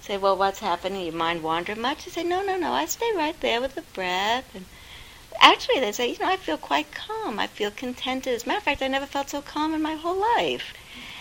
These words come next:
And people don't notice calm. I have a friend of mine who told me that she was doing some period of intense practice, and she said, "I came on this new mind state.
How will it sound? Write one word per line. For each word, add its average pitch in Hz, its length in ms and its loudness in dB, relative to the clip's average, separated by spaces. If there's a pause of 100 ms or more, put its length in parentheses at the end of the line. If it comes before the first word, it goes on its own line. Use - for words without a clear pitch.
(100)
And 262 180 8
people 427 240 0
don't 359 300 0
notice 403 760 2
calm. 139 460 0 (360)
I 262 80 10
have 269 100 6
a 254 40 -2
friend 277 320 6
of 349 100 -6
mine 196 260 6
who 208 100 -2
told 214 320 -4
me 214 120 0
that 202 200 0 (240)
she - 120 -4
was 214 140 0
doing 226 340 6
some 202 220 0
period 262 300 2
of 214 80 -2
intense 294 500 -2
practice, 208 640 2 (1000)
and 143 100 -2
she 185 140 -4
said, 180 140 2
"I 175 80 4
came 254 280 2
on 226 120 0
this 190 200 -6
new 240 160 -2
mind 233 320 0
state. 156 380 -4